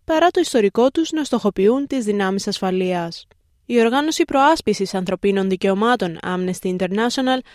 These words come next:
αναφέρει ότι οι συνθήκες συμπεριλαμβανομένων των περικοπών της αμερικανικής εξωτερικής βοήθειας οθούν μέλη της κοινότητας των Ροχίνγκια της Μιανμάρ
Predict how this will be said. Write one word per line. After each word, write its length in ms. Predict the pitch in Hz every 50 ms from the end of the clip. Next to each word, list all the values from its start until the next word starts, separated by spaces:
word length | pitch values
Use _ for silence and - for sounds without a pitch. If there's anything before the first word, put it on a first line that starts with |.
| - _ _
αναφέρει 440 | 277 294 294 285 - - 320 320 330
ότι 180 | 339 - 320
οι 60 | 302
συνθήκες 600 | - - 277 247 - - 311 330 311 - 196 175
συμπεριλαμβανομένων 1040 | - - 190 180 185 185 185 185 185 190 190 185 185 185 190 220 247 240 220 202 190
των 120 | 190 185
περικοπών 600 | 175 185 180 180 - 196 185 180 - 233 233 208
της 160 | 185 175 -
αμερικανικής 680 | 196 180 175 170 - 190 175 175 175 - - 208 196 -
εξωτερικής 580 | 190 - - 175 180 180 180 175 - 185 - -
βοήθειας 520 | 202 202 233 254 240 - 269 269 254 - - - - - - _
οθούν 360 | 277 285 262 - 349 330 311
μέλη 320 | 302 320 330 339 330 330
της 200 | - - 285 -
κοινότητας 600 | - 254 254 277 302 320 320 - 190 - 190 180 -
των 140 | - 175
Ροχίνγκια 440 | 175 175 175 - - 220 214 196 196
της 140 | 180 - -
Μιανμάρ 420 | 190 175 170 170 185 214 254 269